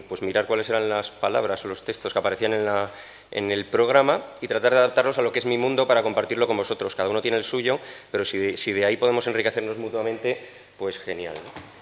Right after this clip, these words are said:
Entonces, eh, lo primero que voy a hacer es empezar con una transparencia con la que suele terminar, eh, la C E O de mi empresa, Ana María Llopis,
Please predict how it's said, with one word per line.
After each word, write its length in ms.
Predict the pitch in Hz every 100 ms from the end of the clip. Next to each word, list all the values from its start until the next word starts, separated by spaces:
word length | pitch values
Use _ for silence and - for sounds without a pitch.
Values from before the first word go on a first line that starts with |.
| - - -
Entonces, 540 | 143 135 160 160 - 143
eh, 320 | 135 131 123
lo 80 | 120
primero 220 | 127 151
que 60 | 185
voy 60 |
a 40 | 190
hacer 100 | 180
es 100 | 180
empezar 280 | 165 156 156
con 80 |
una 100 | 160
transparencia 400 | 151 139 139 143
con 80 | 143
la 80 | 117
que 60 | 110
suele 240 | 120 127
terminar, 680 | 143 131 123 131 139 139 -
eh, 800 | 117 110 107 104 101 98 92 98
la 160 | 95 95
C 160 | - 110
E 60 |
O 60 | 107
de 60 | 104
mi 80 |
empresa, 340 | 98 92 113 110
Ana 100 | 101
María 260 | 95 101
Llopis, 400 | 107 120 117 -